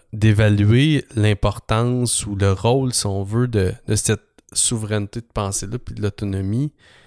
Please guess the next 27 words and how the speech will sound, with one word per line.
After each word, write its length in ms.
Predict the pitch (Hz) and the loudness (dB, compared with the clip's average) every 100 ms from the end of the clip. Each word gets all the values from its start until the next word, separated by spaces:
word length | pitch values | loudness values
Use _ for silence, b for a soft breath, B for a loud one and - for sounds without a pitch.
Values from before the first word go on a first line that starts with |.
| b b b b - | b b b b -2
avec 360 | 107 107 - | 2 2 0
tout 140 | - 165 | -2 -2
le 80 | 127 | -2
développement 600 | 107 107 101 110 - 113 | -2 -2 0 -2 -2 -4
technologique, 920 | - - - 107 98 98 - - - _ _ _ - | -4 -8 -4 -2 0 -2 -6 -10 -20 _ _ _ -4
qui 100 | 120 | -4
est 120 | - | -2
une 120 | 123 | 0
autre 180 | 135 135 | 0 -2
grande 280 | 123 117 117 | -2 0 2
réflexion 580 | 110 - 104 - 120 117 | 0 -2 -2 0 0 0
que, 420 | 104 98 98 101 - | 0 0 -2 -6 -8
que, 180 | - - | -6 -6
que 180 | - 101 | -2 -2
j'ai 180 | 95 104 | 0 0
eue 80 | |
dans 140 | 107 101 | 0 0
les 100 | 98 | -2
derniers 400 | 98 92 95 92 | -2 -2 -2 -4
temps, 240 | - 113 - B B B B B B B B B B | -4 -6 -6 B B B B B B B B B B
que 300 | - 107 104 - _ _ _ _ _ _ _ _ _ _ _ _ - _ - _ _ _ _ _ _ _ _ _ _ _ - | 0 0 0 -6 _ _ _ _ _ _ _ _ _ _ _ _ -20 _ -20 _ _ _ _ _ _ _ _ _ _ _ 2
pour 220 | 175 156 | 2 4
vrai, 440 | 127 123 208 247 _ _ _ _ _ _ _ - - | 2 0 -2 -6 _ _ _ _ _ _ _ -20 -10
je 140 | 107 98 | -8 -2
dépose 500 | 117 - 131 131 113 | 0 2 0 0 0
le, 360 | 107 98 92 95 95 | 2 2 0 -2 -4
l'idée, 500 | 98 98 107 156 | -4 -2 -2 -2